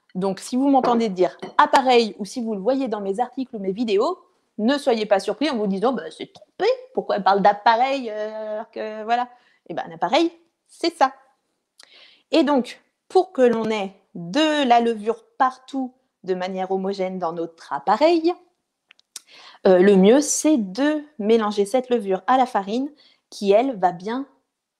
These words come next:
se, s'incorporer absolument partout.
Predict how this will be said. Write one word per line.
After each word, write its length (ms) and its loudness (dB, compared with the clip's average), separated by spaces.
se, 460 -6
s'incorporer 840 -8
absolument 500 -2
partout. 340 -8